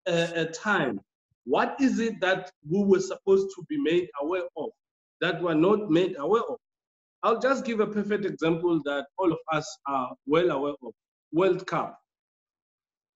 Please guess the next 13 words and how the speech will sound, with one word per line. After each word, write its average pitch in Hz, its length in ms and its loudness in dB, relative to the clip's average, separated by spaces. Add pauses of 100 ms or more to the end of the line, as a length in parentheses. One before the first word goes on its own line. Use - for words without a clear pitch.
(680)
You 175 160 2
need 254 180 4
to 240 100 0
know, 208 340 2
notice 208 440 0
that 175 280 -2
every 220 260 2
four 196 300 2
years 170 320 2
there's 147 180 -2
an, 143 160 -2
an 135 380 -6
event 175 500 -4